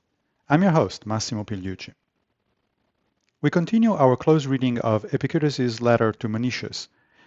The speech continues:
with a passage from section two, entitled The Good Life.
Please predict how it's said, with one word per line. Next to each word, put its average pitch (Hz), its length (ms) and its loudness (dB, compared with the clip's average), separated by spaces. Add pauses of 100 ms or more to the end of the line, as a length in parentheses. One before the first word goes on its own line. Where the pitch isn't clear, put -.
(120)
with 127 160 2
a - 20 -8
passage 175 400 2
from 135 180 -4
section 120 420 -4
two, - 260 -6 (520)
entitled 107 600 0
The 120 80 -4
Good 110 240 -2
Life. - 400 -8